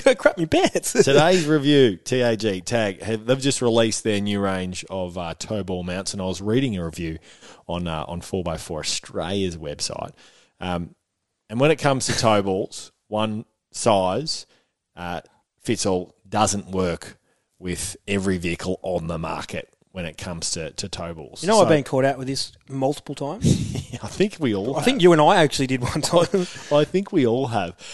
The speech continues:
Speaker 2: Uh, but T A G, as I said, they've just released their new range. Notable, notable sort of features that they have are adjustable tow ball mounts, uh, which include vertically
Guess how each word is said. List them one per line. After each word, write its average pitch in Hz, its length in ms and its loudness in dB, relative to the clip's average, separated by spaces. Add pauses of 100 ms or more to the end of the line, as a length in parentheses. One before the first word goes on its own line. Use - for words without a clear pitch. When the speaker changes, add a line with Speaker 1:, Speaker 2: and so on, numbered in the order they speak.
(180)
Speaker 2:
Uh, 113 140 2
but 120 160 0
T 156 140 6
A 165 120 8
G, 135 120 6
as 127 160 6
I 117 60 4
said, 123 380 2
they've 135 140 2
just 139 240 2
released 160 380 4
their 113 160 4
new 101 200 -2
range. 95 400 -4
Notable, 127 440 2 (180)
notable 127 400 -2
sort 113 220 0
of 92 80 -2
features 110 760 -2 (340)
that 113 140 -6
they 98 180 -6
have 95 380 -2 (260)
are 98 380 -4
adjustable 101 840 -2 (100)
tow 104 240 0
ball 92 240 -2
mounts, 87 540 -6 (540)
uh, 87 200 -8
which 110 220 -4
include 104 440 2 (140)
vertically 98 640 -4